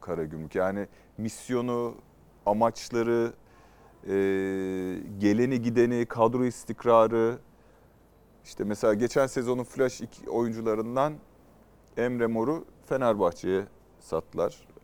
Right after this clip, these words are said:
Andrea Bertolacci'yi geçen sezonun ortasında ve ikinci yarıda çok eksikliğini hissettiler. Belki Kayseri'de de şu anda düzenli olarak oynamıyor ama sakatlıktan da çıktı. E, bir link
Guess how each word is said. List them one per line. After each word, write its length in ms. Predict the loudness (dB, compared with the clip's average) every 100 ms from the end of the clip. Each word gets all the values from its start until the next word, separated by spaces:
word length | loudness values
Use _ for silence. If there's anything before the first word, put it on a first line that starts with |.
| -12 -4
Andrea 440 | -4 0 -2 4
Bertolacci'yi 800 | 4 4 2 0 0 -4 -6 -2
geçen 300 | -4 -2 -2
sezonun 340 | -2 -4 0
ortasında 540 | 0 -2 -4 0 2 4
ve 140 | 4 0 -20 -20 -6
ikinci 440 | -4 0 0 4 4
yarıda 200 | 4 2
çok 280 | 0 -2 -2
eksikliğini 560 | -2 -6 -6 -4 -4
hissettiler. 420 | -4 -4 0 2
Belki 180 | 4 2
Kayseri'de 480 | 2 0 0 -4 -4
de 60 | -4
şu 160 | -2
anda 200 | -2 -2
düzenli 320 | 0 0 2
olarak 320 | 2 0 0 0
oynamıyor 400 | 0 -2 -4 -4
ama 120 | -4
sakatlıktan 580 | -6 -4 -6 -4 -4 -4
da 60 |
çıktı. 380 | -8 -6 -2 -2 -6 -20 -20 -20 -4
E, 300 | 0 0 -2
bir 280 | -4 -4 0
link 200 | 0 0